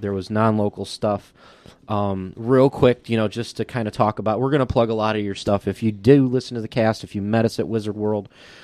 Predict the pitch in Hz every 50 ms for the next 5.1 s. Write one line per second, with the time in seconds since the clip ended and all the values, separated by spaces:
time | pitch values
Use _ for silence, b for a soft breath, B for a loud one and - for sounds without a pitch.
0 | b b b b _ 110 107 104 104 101 101 90 87 104 117 113 113 120 120 120
1 | 117 - 131 110 110 - - 110 107 107 107 107 104 104 98 64 - - 101 98
2 | 95 95 95 95 92 90 90 b b b b b b b b b b b - 113
3 | 90 - 107 107 104 104 - - 101 101 101 - 104 101 - - - 110 95 104
4 | 98 95 95 92 95 95 95 95 90 - - - - - - 95 90 90 90 87
5 | 90